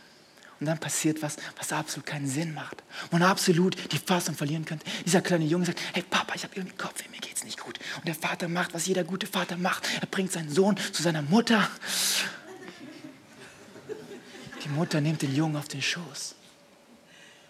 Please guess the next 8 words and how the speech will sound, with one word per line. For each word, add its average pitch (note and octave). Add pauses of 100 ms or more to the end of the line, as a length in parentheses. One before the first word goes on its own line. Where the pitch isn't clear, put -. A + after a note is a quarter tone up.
(640)
Der C3
Junge D3
stirbt -
im -
Schoß -
von -
seiner -
Mutter. -